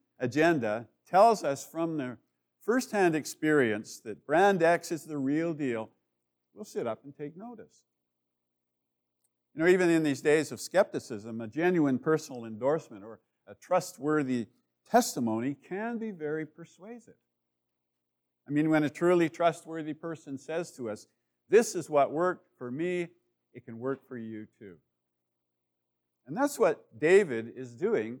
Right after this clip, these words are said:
in Psalm thirty-four. He's telling us here he's had some trouble, big trouble. But God has delivered him in the most amazing way. And he's saying here, "I want others who are in trouble to share my experience of,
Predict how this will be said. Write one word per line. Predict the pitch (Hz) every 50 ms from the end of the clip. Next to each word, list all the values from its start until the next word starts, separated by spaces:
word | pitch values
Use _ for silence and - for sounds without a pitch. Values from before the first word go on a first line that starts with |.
| _ _
in | 139 135 135 143 147 147
Psalm | _ - 147 123 127 127 127 135 135 _ _
thirty-four. | 131 135 135 143 - 233 240 254 185 - - _ _ _ _ _ _ _ _ _ _ _ _ _ _ _ _ _ _ _ _ _ _ _ _ _ _ _ _ _ _ _ _
He's | 147 -
telling | - - 254 277 254 214
us | 175 151 -
here | 175 160 160 156 147
he's | 160 156 135 -
had | 165 160 156 151 -
some | - 139 117
trouble, | - _ - 151 143 120 98 82 _ _ _ _ _ _ _ _
big | - 151 170 147
trouble. | - - 131 101 - _ _ _ _ _ _ _ _ _ _ _ _ _ _ _ _ _ _ _ _ _ _ _ _ _ _ _ _ _ _ _ _ _ _ _ _ _ _ _ _
But | - 117 110
God | 165 208 247 254 233
has | 196 156 151
delivered | 139 135 147 147 202 240 226 175 123
him | 110 95 92 101 107 123 _ _ _ _ _ _ _ _ _
in | 151
the | 175
most | 180 139 120 135 - _
amazing | 160 156 120 104 107 117 117 135 139 147
way. | - 233 - - _ _ _ _ _ _ _ _ _ _ _ _ _ _ _ _ _ _ _ _ _ _ _ _ _ _ _ -
And | 180
he's | 175 151
saying | - 202 214 220 214 196
here, | 190 180 170
"I | 165 160 214 262
want | 277 254 196 175 170
others | 165 196 233 233 220 160 147 147 -
who | - 151 147 147
are | 147 147
in | 139 135 131
trouble | 127 - - 120 120 127 160 196
to | 185 180
share | 165 - 214 220 233 247 233 220
my | 196 160 151 135
experience | 120 117 - - _ - 226 247 214 147 127 135 139 - -
of, | 151 143 -